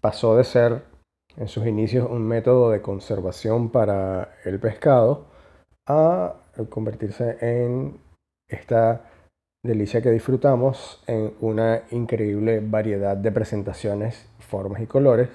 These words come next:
en la actualidad. Así, igual, pues, notamos que luego de que, de salir de Japón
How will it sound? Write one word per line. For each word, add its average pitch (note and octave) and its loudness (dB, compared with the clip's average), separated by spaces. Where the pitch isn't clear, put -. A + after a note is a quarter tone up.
en A2 0
la G#2 4
actualidad. F#2 0
Así, B2+ 2
igual, G#2 2
pues, G#2+ 0
notamos A2+ 2
que F#2 -4
luego G2 0
de A#2 2
que, F#2+ -2
de - -8
salir G2 -4
de G#2+ 2
Japón A2 2